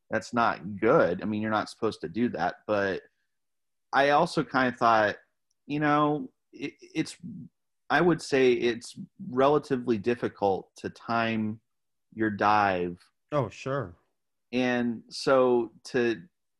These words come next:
Speaker 1: be really critical enough to give a yellow on a diving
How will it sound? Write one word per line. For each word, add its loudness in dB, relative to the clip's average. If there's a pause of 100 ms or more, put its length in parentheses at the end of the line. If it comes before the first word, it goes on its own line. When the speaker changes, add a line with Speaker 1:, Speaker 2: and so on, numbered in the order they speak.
(140)
Speaker 1:
be 2
really 0 (220)
critical 0
enough 0
to -6
give 0
a -2
yellow 0
on -4
a -4 (120)
diving -2